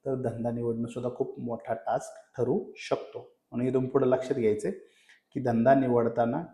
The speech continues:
कधीही या सगळ्या प्रश्नांची उत्तर तुमच्याकडे आली पाहिजेत. माझं यूएसपी काय, माझा ग्राहक कोण आहे, त्याचं जेंडर काय असेल, त्याचा एरिया काय असेल, त्यानंतर तो कोणत्या मोडनी खरेदी करणार आहे माझं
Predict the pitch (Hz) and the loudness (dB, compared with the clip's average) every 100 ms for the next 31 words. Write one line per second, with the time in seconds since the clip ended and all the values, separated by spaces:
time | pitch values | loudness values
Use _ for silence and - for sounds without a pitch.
0 | - 120 120 123 123 131 190 247 - _ | -2 0 2 0 0 2 0 -2 -10 _
1 | _ _ _ _ _ 123 - 131 139 139 | _ _ _ _ _ -2 0 4 6 6
2 | - - 117 117 120 120 - - - 113 | 0 0 0 2 2 0 -2 -4 -2 -4
3 | 113 120 123 123 110 113 110 110 117 143 | -4 -2 0 2 2 0 0 -4 -4 -4
4 | 127 113 113 113 113 - 117 113 110 110 | -4 -2 0 0 -4 -8 -6 -2 -2 -2
5 | 110 110 113 107 110 - - 110 110 107 | -6 -2 2 2 0 -6 -6 -6 -8 -12
6 | 107 - 113 - _ _ _ 123 139 143 | -12 -8 -8 -10 _ _ _ 2 10 10
7 | 139 143 139 110 214 - 113 113 110 113 | 10 8 8 4 4 0 -4 -4 -2 0
8 | 113 127 123 113 113 - 110 120 - _ | 0 0 -2 -2 -2 -4 -8 -8 -10 _
9 | _ _ 120 113 117 117 135 123 - 127 | _ _ -4 -2 0 0 -2 -4 0 2
10 | 127 139 135 131 135 139 117 104 107 107 | 6 6 8 6 6 2 0 0 -4 -6
11 | 104 101 101 101 | -4 -6 -8 -10